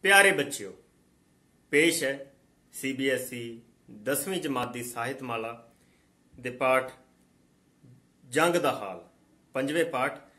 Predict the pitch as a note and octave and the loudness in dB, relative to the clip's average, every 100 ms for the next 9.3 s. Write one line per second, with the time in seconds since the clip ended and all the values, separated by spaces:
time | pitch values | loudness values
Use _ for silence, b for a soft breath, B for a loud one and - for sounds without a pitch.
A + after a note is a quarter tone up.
0 | b _ A#2 A#2+ C#3+ D#3+ E3 C#3 C3 A#2 | b _ -10 -2 -2 -2 -2 0 -2 -4
1 | A#2 C#3 D#3 - - C#3+ D3 C3+ B2+ A#2+ | -2 -4 -6 -12 -6 -4 -4 -6 -8 -8
2 | A#2+ A#2+ A2 A2 G#2+ G#2 b b _ A2+ | -8 -8 -8 -10 -12 -12 b b _ -16
3 | G#2 G2+ - - C3+ C3 - A#2 G2+ F#2+ | -12 -12 -14 -12 -10 -8 -10 -12 -12 -12
4 | - - _ _ _ _ _ _ _ _ | -18 -20 _ _ _ _ _ _ _ _
5 | _ _ _ _ _ _ _ _ _ _ | _ _ _ _ _ _ _ _ _ _
6 | _ _ _ _ _ _ _ _ _ - | _ _ _ _ _ _ _ _ _ 2
7 | F3 F#3+ G3+ - E3 D#3 F#3 F3 F3 D#3 | 4 4 0 -2 -2 2 2 2 0 2
8 | D#3 D3 D3 D#3+ D#3 C3+ B2+ B2+ D#3+ E3+ | 0 0 0 0 0 -2 -2 -2 -2 2
9 | C#3+ - | 0 0